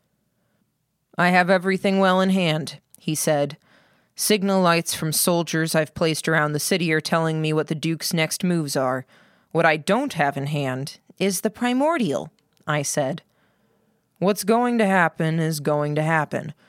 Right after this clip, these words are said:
He's making his final move, as am I. This is the end.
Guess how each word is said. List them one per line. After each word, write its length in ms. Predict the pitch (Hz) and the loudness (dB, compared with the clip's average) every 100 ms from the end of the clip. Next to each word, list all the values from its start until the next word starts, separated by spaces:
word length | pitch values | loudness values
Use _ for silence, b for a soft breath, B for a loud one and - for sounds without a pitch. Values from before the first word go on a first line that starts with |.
| b b b | b b b
He's 260 | - 208 196 | 0 2 2
making 300 | 196 185 175 | 0 0 0
his 200 | 165 - | 0 0
final 380 | - 170 180 | 2 2 2
move, 460 | 180 156 147 143 - | 0 0 0 -4 -4
as 240 | 160 160 151 | 0 0 0
am 140 | 160 | 0
I. 380 | 156 143 147 156 b b b | 0 -2 -4 -10 b b b
This 220 | - 202 226 | -2 -2 0
is 160 | 190 | 0
the 160 | 175 170 | 2 2
end. 400 | 151 - - | 0 -4 -10